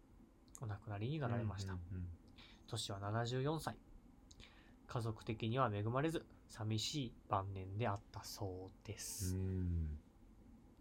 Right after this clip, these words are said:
Speaker 1: 今回の、えー、質疑応答オリンピックは以上です。
Speaker 2: ほう。ほう。え、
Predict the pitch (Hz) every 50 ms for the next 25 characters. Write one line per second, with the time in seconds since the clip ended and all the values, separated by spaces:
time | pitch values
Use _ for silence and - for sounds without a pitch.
0 | - - - - - - - - - - - - - - - - - - - -
1 | - - - 151 143 - 101 - - - - - - - - - - - - -
2 | - - - - - - - - - - - - - - - - - - - -
3 | - - - - - - - - - - - - - - - - - - - 147
4 | 123 104 101 98 98 95 - - - 117 107 104 95 107 101 98 98 95 - 143
5 | - - - - - - - - - - - - - - - - - 120 104 92
6 | - - - - - - - - - - - - - - - - - - - -
7 | - - - 160 185 180 127 85 76 - - - - - - - - - - -
8 | - - - - - - - - - - - - - - - - - - - -
9 | - - - - - 135 143 143 143 143 139 139 139 139 135 131 127 127 127 123
10 | 123 123 120 117 120 120 117 113 113 113 - - - - - - - - - -
11 | - - - - - - 180 185